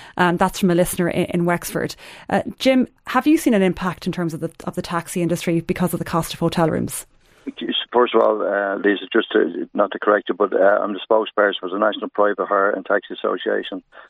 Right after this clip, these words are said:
Speaker 2: Taxi Federation is a completely different organisation.
Speaker 1: Perfect. Thanks,
Speaker 2: Um,
Speaker 1: Jim, for
Speaker 2: no,
Speaker 1: that.
Speaker 2: no problem, yeah. I, I just want to highlight a couple of things, how hypocritical the Hotel Federation is. The Hotel Federation is part of a taxi advisory committee that have a say in what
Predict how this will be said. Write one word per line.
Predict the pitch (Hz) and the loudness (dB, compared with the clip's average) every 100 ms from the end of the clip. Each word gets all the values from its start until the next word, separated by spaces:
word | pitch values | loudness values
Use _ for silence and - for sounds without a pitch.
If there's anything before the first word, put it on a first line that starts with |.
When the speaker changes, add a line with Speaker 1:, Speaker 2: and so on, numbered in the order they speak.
| - - | -18 -2
Speaker 2:
Taxi | 107 - | -2 0
Federation | 95 98 101 101 98 | 0 2 2 2 0
is | 95 | -6
a | |
completely | - 92 98 90 90 | -8 -4 -4 -4 -6
different | 95 98 | -6 0
organisation. | 95 95 95 90 101 101 107 | 0 0 -2 -2 -2 -2 -4
Speaker 1:
Perfect. | 92 196 196 104 - | 0 0 0 -4 0
Thanks, | 110 107 | 2 2
Speaker 2:
Um, | 107 | 2
Speaker 1:
Jim, | 202 | 0
for | 190 | 2
Speaker 2:
no, | 120 | 2
Speaker 1:
that. | 123 | 4
Speaker 2:
no | 123 | 2
problem, | 117 117 101 101 | 4 2 2 2
yeah. | 107 107 - | 4 4 2
I, | 120 110 | 2 2
I | 127 | 0
just | 160 | 0
want | 160 139 | 2 2
to | |
highlight | 117 120 113 107 95 | 2 2 2 -2 -2
a | |
couple | - 104 98 | -2 0 0
of | - | 0
things, | 101 98 | -2 -2
how | - 120 117 104 - - _ | 0 2 4 2 -4 -18 _
hypocritical | 127 110 - 123 123 123 104 98 - | -4 -2 0 0 2 4 4 2 -2
the | 92 95 | -4 -4
Hotel | 90 107 - 117 127 123 | 0 -2 0 2 2 2
Federation | 110 95 92 92 92 90 | 0 2 0 0 -4 -4
is. | 87 - - - _ | -6 -8 -20 -20 _
The | 113 | 0
Hotel | 147 - 151 143 | 0 2 2 2
Federation | 131 117 113 110 107 | 0 2 2 0 -2
is | 92 | -4
part | - 107 104 | -2 0 -2
of | |
a | 95 - | -6 -4
taxi | 104 - 95 | -4 -2 -4
advisory | 95 104 98 98 | 0 0 -2 -10
committee | 92 95 95 87 - - _ | -6 -6 -6 -10 -16 -20 _
that | 101 95 | -2 0
have | 113 | 0
a | 107 - | 0 0
say | 113 110 107 | 4 4 2
in | 101 | 2
what | 98 | 0